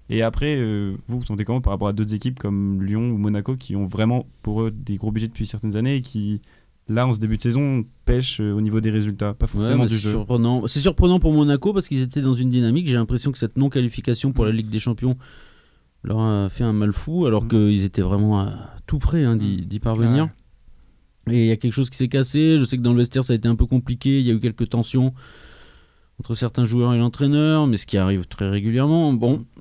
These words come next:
Speaker 2: mais je, je pense quand même qu'ils vont, ils vont rebondir. Et Lyon, j'ai envie, j'ai envie d'y croire. J'ai envie de croire que des fois, par exemple, leur défaite à Nice, franchement,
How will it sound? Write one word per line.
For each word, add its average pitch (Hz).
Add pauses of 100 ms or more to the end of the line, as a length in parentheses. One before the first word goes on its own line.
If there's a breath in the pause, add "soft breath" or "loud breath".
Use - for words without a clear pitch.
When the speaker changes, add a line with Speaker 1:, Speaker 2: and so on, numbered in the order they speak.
(100)
Speaker 2:
mais 113
je, 101 (280)
je -
pense 131
quand 139
même 147
qu'ils 113
vont, 127
ils 123
vont 120
rebondir. 147
Et 120
Lyon, 175 (480 soft breath)
j'ai 110
envie, 147
j'ai 131
envie 156
d'y 160
croire. 131 (340)
J'ai 127
envie 139
de -
croire 147
que 117 (440)
des 131
fois, 160
par 123
exemple, 131
leur 117
défaite 120
à 120
Nice, 131
franchement, 131